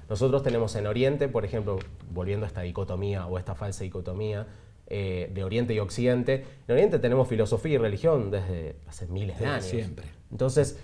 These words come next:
Speaker 1: es como que, entonces, de hablar de que, eh, la filosofía en Occidente se creó, podemos hablar de la filosofía griega, que es la como, la que más nos queda, pero no quiere decir que no haya habido otras filosofías.
Speaker 2: Correcto.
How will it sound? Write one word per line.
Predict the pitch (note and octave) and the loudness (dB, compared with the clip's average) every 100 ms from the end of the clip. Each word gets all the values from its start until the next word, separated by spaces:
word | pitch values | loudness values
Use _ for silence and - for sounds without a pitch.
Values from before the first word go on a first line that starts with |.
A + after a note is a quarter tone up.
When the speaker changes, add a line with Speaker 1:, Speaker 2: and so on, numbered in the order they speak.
| - | -4
Speaker 1:
es | D#3 | 4
como | E3 C#3+ | 6 6
que, | B2+ A#2+ A2+ - - - | 6 6 4 -2 -18 -16
entonces, | - C3+ D3 | -6 0 4
de | C3 | 4
hablar | - C3+ D3 C3 | 4 4 6 6
de | A#2 A2 | 4 4
que, | A#2 A2 - | 2 2 0
eh, | A2 G#2 G2+ | -2 0 0
la | G#2+ | -2
filosofía | G#2+ A2+ G#2+ A#2+ D3+ | 2 2 2 4 6
en | D3 | 6
Occidente | C3 C#3+ C#3 C3 A#2 | 4 4 4 4 0
se | C3 A#2 | 0 -4
creó, | - A2+ A#2+ C3 | 2 4 6 6
podemos | C3+ F#3 | 6 6
hablar | C#3+ D3+ | 8 8
de | C#3+ | 6
la | A#2 | 6
filosofía | A2 G#2+ A2 B2+ A2 B2+ B2+ A#2 | 2 0 0 -2 -4 0 2 4
griega, | C#3 F#3+ C#3 A2 | 6 8 8 6
que | C#3 | 4
es | |
la | C3+ | 4
como, | A#2+ G2+ G#2+ G#2+ | 2 0 -2 -4
la | G2+ | -4
que | G2+ | -2
más | A#2+ A2+ | -2 -2
nos | G#2+ | -6
queda, | - F3 G#2+ F#2 - - | 2 2 2 0 -12 -4
pero | B2+ C3 | 0 2
no | |
quiere | D3 D3+ | 4 2
decir | C#3+ | 2
que | |
no | B2 | 0
haya | B2 | 0
habido | A#2 A2+ | 2 2
otras | G#2 F#2+ | 2 -2
filosofías. | F2+ F2+ G#2 G#3 G2 D#2+ | -4 -6 -4 0 0 -2
Speaker 2:
Correcto. | - A2+ G#2 - | -8 -6 -6 -10